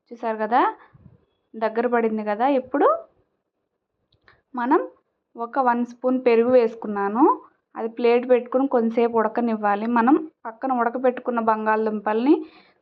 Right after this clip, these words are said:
తొక్కు తీసేసి ముక్కలు ముక్కలుగా చేసుకోవాలి. చూసారు కదా, ఇప్పుడు ఈ ముక్కల్ని కూడా దానిలో వేసుకోవాలి. చూసారు కదా, ఫైనల్గా ఇలా చేసుకున్న తర్వాత టూ మినిట్స్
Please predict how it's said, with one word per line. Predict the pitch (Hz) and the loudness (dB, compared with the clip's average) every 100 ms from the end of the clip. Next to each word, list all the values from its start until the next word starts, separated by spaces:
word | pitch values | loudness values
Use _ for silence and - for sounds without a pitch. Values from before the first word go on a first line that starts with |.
| _ | _
తొక్కు | 233 233 254 | -12 -6 -4
తీసేసి | 254 240 233 220 226 330 480 247 | -4 -2 0 0 0 -2 -2 -4
ముక్కలు | 233 247 247 247 | -4 0 2 2
ముక్కలుగా | 240 226 226 226 | 0 0 0 2
చేసుకోవాలి. | 226 226 208 202 196 214 226 | 0 -2 -4 -2 -2 -2 -4
చూసారు | 226 226 208 | -4 -2 -2
కదా, | 208 233 359 - - - _ _ 233 | 0 2 2 -2 -14 -20 _ _ -12
ఇప్పుడు | - 302 | -4 0
ఈ | 277 247 | 2 2
ముక్కల్ని | 233 240 233 233 | 0 -2 -2 0
కూడా | 226 233 | 0 2
దానిలో | 226 214 214 208 | 2 2 -2 -2
వేసుకోవాలి. | 214 214 - 208 202 196 262 403 - _ _ _ _ | -4 -6 -2 0 0 2 2 2 -2 _ _ _ _
చూసారు | _ 240 220 | _ -6 -2
కదా, | 214 254 233 | -2 0 -2
ఫైనల్గా | 220 226 220 220 220 | 0 0 2 2 2
ఇలా | 214 214 | 0 -2
చేసుకున్న | 214 - 214 214 | -8 -10 -10 -8
తర్వాత | 208 202 208 320 370 320 | -6 -6 -4 0 0 -2
టూ | 247 226 226 | -4 -2 -2
మినిట్స్ | 226 226 | -2 -4